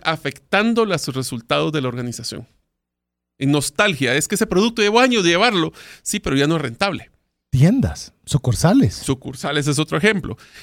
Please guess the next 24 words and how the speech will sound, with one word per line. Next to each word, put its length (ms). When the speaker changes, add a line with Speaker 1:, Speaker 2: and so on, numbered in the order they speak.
Speaker 1:
Y 100
te 100
digo 220
porque 340
cuando 360
hablamos, 580
eh, 240
hace 220
mucho 260
tiempo, 300
fue 120
hace 120
como 180
cuatro 400
años, 220
tuve 120
la 60
oportunidad 420
de 60
entrevistar 500
varios 280
emprendedores 880
muy 280
exitosos 680